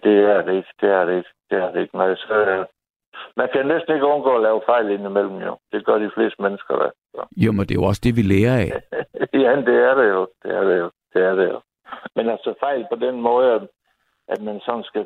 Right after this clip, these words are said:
Speaker 1: forudse, hvad andre mennesker, de forventer af en, ikke også?
Speaker 2: Ja.
Speaker 1: Jo. Ja.
Speaker 2: Men tror du ikke, det er umuligt, øh, at please alle?
Speaker 1: Jo, det er det, det, det er netop det, det er.
Speaker 2: Ja.
Speaker 1: Men, øh,
Speaker 2: Så jeg tænker
Speaker 1: men,
Speaker 2: bare,
Speaker 1: øh,
Speaker 2: hvad, hvad er det, hvad er det, du så har lært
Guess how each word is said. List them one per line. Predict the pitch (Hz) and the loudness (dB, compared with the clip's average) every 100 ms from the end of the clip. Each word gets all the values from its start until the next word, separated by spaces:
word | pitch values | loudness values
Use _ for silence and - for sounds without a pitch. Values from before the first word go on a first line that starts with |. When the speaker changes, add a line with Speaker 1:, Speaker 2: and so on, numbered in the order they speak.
| - | -4
Speaker 1:
forudse, | 117 135 110 - 113 | -4 -2 -4 -4 -4
hvad | 98 | -2
andre | 95 107 117 | -2 -2 -4
mennesker, | 104 104 104 113 - 110 | -6 -8 -8 -8 -6 -6
de | 104 107 | -6 -4
forventer | 107 104 131 127 | -4 -2 -2 -2
af | 98 92 | -4 -2
en, | 98 90 85 | -4 -6 -8
ikke | 95 | -4
også? | 98 - - _ - | -4 -4 -12 _ -2
Speaker 2:
Ja. | 110 110 | -2 -2
Speaker 1:
Jo. | - - _ _ _ _ _ - | -8 -10 _ _ _ _ _ -4
Ja. | - - _ - | -4 -6 _ 2
Speaker 2:
Men | 107 107 | 2 2
tror | - 104 | 0 0
du | 117 | 2
ikke, | 135 | 2
det | 170 | 0
er | 160 | 2
umuligt, | 131 120 131 165 175 147 - _ - | 4 4 4 2 0 0 -2 _ -4
øh, | 190 - - - | -2 0 -2 -4
at | 107 - - | -6 -6 -14
please | - 123 127 131 120 | -2 0 2 2 0
alle? | 98 95 120 120 _ _ _ - - - | 2 2 0 -2 _ _ _ -20 -20 -6
Speaker 1:
Jo, | - 139 214 - | 2 4 6 6
det | 190 | 4
er | 190 180 | 4 4
det, | 185 165 151 | 2 0 0
det, | 165 | 2
det | 156 | 2
er | 175 170 | 0 2
netop | 180 180 170 | 2 2 0
det, | 165 165 | 0 2
det | 147 | 2
er. | 139 156 - - | 0 -2 -10 -2
Speaker 2:
Ja. | 110 113 | 0 0
Speaker 1:
Men, | 120 | -2
øh, | 113 110 113 _ _ - _ - - | -2 -2 -4 _ _ -20 _ -20 -8
Speaker 2:
Så | - | -4
jeg | 160 151 | -4 -2
tænker | 160 151 127 | -2 -2 -4
Speaker 1:
men, | |
Speaker 2:
bare, | 123 127 139 | -2 -2 -2
Speaker 1:
øh, | - 156 | -6 -4
Speaker 2:
hvad, | 139 - 127 | -2 -2 -4
hvad | 123 156 | -2 0
er | 139 127 | 2 0
det, | 147 175 - | 0 -2 -2
hvad | 120 147 | -2 0
er | 147 135 | 0 0
det, | 156 - | -2 0
du | 170 | 0
så | 170 - | 2 0
har | 143 139 | -2 0
lært | 127 120 143 165 | 0 2 0 -4